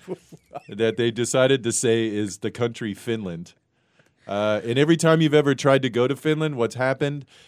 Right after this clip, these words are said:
Speaker 2: is you've gotten on the plane, they've drugged you with psychedelic drugs, plugged you into a virtual reality machine that lets you visit
Speaker 1: What?
Speaker 2: virtual Finland,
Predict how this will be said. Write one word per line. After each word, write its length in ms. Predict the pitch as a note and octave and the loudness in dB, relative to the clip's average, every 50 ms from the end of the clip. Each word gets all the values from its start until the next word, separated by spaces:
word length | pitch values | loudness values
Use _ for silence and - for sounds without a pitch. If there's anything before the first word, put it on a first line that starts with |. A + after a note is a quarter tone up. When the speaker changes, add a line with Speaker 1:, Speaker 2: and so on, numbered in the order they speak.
| _ _ | _ _
Speaker 2:
is 180 | - A2+ A2 G2+ | -8 -8 -6 -6
you've 120 | A#2+ A2+ | -8 -2
gotten 300 | G2+ B2+ B2+ C#3 D3+ D3 | 2 4 4 4 4 4
on 120 | D3+ D3 C#3+ | 2 2 2
the 100 | C#3+ C#3+ | 0 -2
plane, 360 | C#3 - C#3+ C3+ B2+ B2 A#2 | -2 -2 0 0 0 0 0
they've 180 | A2 A2 G2+ F2 | -2 -4 -4 -6
drugged 420 | E2+ - A2+ B2+ C3+ C3+ B2+ G#2+ | -6 -2 0 0 0 0 -2 -6
you 340 | A#2 A#2 A#2 A#2 A2+ A2+ - _ _ _ _ _ _ | -6 -4 -2 0 -2 -2 -4 _ _ _ _ _ _
with 120 | - G#2+ - | -10 -8 -4
psychedelic 580 | - C3 A#2+ A2+ B2 C3 B2+ C3 B2+ B2+ B2+ | -2 -2 -2 0 -2 -2 0 0 0 0 -2
drugs, 320 | A2+ A#2+ A#2+ A2+ A2 A2 - | -2 -2 0 0 -2 -4 -8
plugged 340 | - - C3+ B2+ C3 C3 | -8 -4 -2 -2 -2 -2
you 120 | C#3 C3+ B2+ | -4 -6 -6
into 280 | B2 B2 G#2+ A2+ A2+ | -6 -8 -6 -4 -4
a 40 | A2 | -4
virtual 480 | G2+ F#2 A2+ A#2+ A#2+ - C#3 B2+ A#2+ A2+ | -4 -2 -4 -4 -4 -4 -4 -4 -4 -2
reality 500 | A2 A#2 A#2 A#2+ C3+ D3 C#3+ B2+ A#2+ A2+ | -2 0 2 2 2 2 0 0 -2 -4
machine 440 | G#2 G#2+ G2+ - - A#2 A2 G#2+ G#2 | -6 -6 -8 -8 -6 -6 -6 -4 -4
that 120 | G#2 G2+ | -6 -4
lets 200 | A2 B2 A#2 - | -4 -4 -4 -4
you 80 | - A2+ | -8 -10
visit 720 | G2 F2 B2 C3+ B2+ C3+ C3 A2+ - - - - - - | -2 0 0 2 2 2 0 0 0 -2 -6 -6 -8 -10
Speaker 1:
What? 120 | - G2 F2 | -14 -6 0
Speaker 2:
virtual 600 | B2+ C3+ D3+ D3+ - - D#3+ D3+ D#3 D#3 D#3 D3 C3+ | 2 2 2 2 2 2 2 4 4 4 4 2 0
Finland, 640 | A#2+ - - D#3+ E3 D#3+ C#3+ A2+ G2 F#2+ F#2 F#2 | -2 0 2 2 4 4 2 0 -2 -2 -4 -6